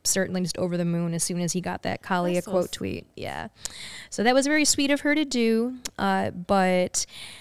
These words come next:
Speaker 1: yeah, I think social media interaction is so incredibly important. And yeah, it just kinda shows that,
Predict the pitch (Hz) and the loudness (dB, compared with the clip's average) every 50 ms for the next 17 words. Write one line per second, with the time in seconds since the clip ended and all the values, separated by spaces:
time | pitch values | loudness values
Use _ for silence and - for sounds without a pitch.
0 | - - - 214 226 202 - 196 - 254 254 240 - - 240 233 220 247 220 220 | -20 -6 0 2 4 4 4 4 2 2 -2 -2 2 4 4 4 4 4 4 4
1 | 220 214 208 196 - 190 180 175 175 185 196 - - 214 170 - - 180 170 175 | 4 4 4 2 2 2 2 0 0 0 -2 0 0 2 2 2 2 2 0 0
2 | 170 - 185 175 180 170 175 170 165 165 160 - 180 180 - - 160 160 156 - | 0 0 0 0 0 0 0 0 0 0 0 0 0 -2 0 -2 -4 -4 -4 -6
3 | - - - - 185 180 175 175 170 170 170 170 156 - - 185 202 180 175 - | -6 -8 -6 -4 -2 0 0 2 0 0 0 0 -2 -2 -2 -2 -2 -2 -2 -2
4 | - - - 208 196 175 165 - - 175 170 175 185 180 - - 180 175 175 170 | -2 -2 0 2 0 0 0 0 2 2 2 2 0 0 0 2 2 2 2 0